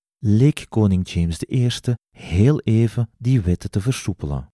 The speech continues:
Dat hij ze uiteindelijk toch zou handhaven en zelfs verstrengen, was het vuur aan de lont. Een bekender lid van de samenzwering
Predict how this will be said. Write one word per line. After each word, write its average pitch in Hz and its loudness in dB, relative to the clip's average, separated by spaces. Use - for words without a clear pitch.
Dat - 0
hij 87 2
ze - -2
uiteindelijk 82 0
toch 151 -2
zou 123 0
handhaven 90 -2
en 131 2
zelfs 78 -4
verstrengen, 104 -2
was 117 0
het 131 -2
vuur 80 -8
aan 90 -2
de 127 0
lont. 71 -8
Een 120 2
bekender 139 2
lid 90 -4
van 90 0
de 101 0
samenzwering 104 0